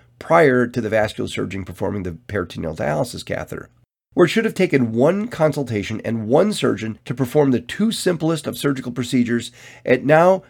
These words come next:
took two consultants, two surgeons, two trips, two surgeries, and two follow-up visits. Such a waste. Okay, then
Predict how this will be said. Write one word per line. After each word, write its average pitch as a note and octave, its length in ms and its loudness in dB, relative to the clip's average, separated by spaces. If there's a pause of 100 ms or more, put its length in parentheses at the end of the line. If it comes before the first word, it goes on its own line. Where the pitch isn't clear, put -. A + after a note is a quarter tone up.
(140)
took - 360 0
two A#3+ 240 6
consultants, G#2+ 840 -4 (160)
two A3+ 220 4
surgeons, C#3 680 2 (200)
two G#3 160 2
trips, - 580 2
two G#3+ 180 2
surgeries, C#3 640 4
and B2+ 140 0
two E3+ 140 -2
follow-up C#3 380 4
visits. F#2+ 500 -4
Such - 640 -2
a A#2 80 0
waste. - 520 -6 (880)
Okay, - 380 -2 (180)
then G3 320 6